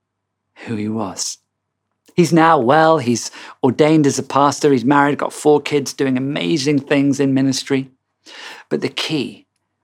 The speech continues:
was experiencing the Spirit. And that knowledge of being loved by God dropping from here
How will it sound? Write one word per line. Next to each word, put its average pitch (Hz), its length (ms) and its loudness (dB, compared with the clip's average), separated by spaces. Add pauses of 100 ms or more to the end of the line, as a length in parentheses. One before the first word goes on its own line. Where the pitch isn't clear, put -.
(300)
was 123 260 -2
experiencing 110 1200 -8 (880)
the - 80 -6
Spirit. - 640 -12 (1600)
And - 540 -6 (800)
that - 200 -2
knowledge 139 520 2
of 101 100 -6
being 117 260 -2
loved 123 520 -2
by 127 160 -2
God 104 340 -6
dropping 113 380 -8
from 101 200 -14
here 110 500 -10